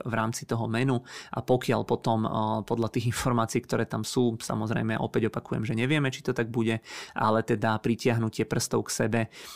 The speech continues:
e, by malo spôsobiť aktiváciu nejakej konkrétnej úlohy. Takže ja si to predstavujem podľa tých informácií tak, že pozriem sa na nejakú ikonku a keď ju budem chcieť spustiť, tak jednoducho popri tele akože pritiahnem dva prsty k sebe a ono sa to,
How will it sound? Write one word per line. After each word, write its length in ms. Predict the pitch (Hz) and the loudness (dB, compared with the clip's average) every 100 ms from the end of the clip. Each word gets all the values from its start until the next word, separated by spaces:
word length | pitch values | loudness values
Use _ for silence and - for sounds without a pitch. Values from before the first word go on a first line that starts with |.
| - | -2
e, 240 | 123 113 | 4 4
by 100 | 110 110 | 4 2
malo 240 | 110 110 | 2 0
spôsobiť 500 | - 117 - 117 - | 0 -2 0 0 0
aktiváciu 600 | 110 - 117 110 - 117 | -4 0 0 0 -2 -2
nejakej 260 | 113 - 113 | -2 0 0
konkrétnej 520 | 117 160 117 - 113 | 0 0 0 0 -2
úlohy. 320 | - 113 113 113 | 2 2 2 0
Takže 240 | 110 110 113 | -2 0 2
ja 160 | 117 | 2
si 100 | - 117 | 0 -2
to 80 | - | 0
predstavujem 560 | 117 - 117 110 110 | -2 0 0 2 0
podľa 320 | 110 113 113 | 0 0 2
tých 100 | 113 | 0
informácií 640 | 113 - 113 110 107 113 - | 0 0 0 0 -2 -4 -2
tak, 160 | 117 | -2
že 100 | 120 | -2
pozriem 380 | - 117 120 113 | 0 2 2 0
sa 100 | 117 | 0
na 80 | 110 | 0
nejakú 300 | 113 113 - | -2 -2 -2
ikonku 500 | 143 143 123 - 110 - - - | 2 2 2 0 -4 -6 -14 -6
a 60 | 113 | 0
keď 240 | 127 113 | 4 6
ju 40 | 113 110 | 4 4
budem 260 | 110 117 113 | 2 2 2
chcieť 300 | 113 120 - | -2 -6 -2
spustiť, 300 | 113 - 117 | -4 -2 -4
tak 100 | 113 107 | -2 0
jednoducho 720 | 110 110 110 - 117 110 110 | 0 0 0 -2 0 0 2
popri 320 | 113 - - | 0 2 0
tele 340 | - 113 110 107 | 0 0 0 -4
akože 180 | - 110 | -2 -2
pritiahnem 640 | 117 113 - 113 110 107 | 0 -2 0 0 2 0
dva 160 | 107 113 | 0 -2
prsty 320 | 120 - 98 | -2 -4 -6
k 40 | - 120 | -2 -2
sebe 120 | 110 | 0
a 80 | 107 | -2
ono 140 | 110 117 | -2 -2
sa 160 | 107 | -4
to, 200 | - 107 | -4 -6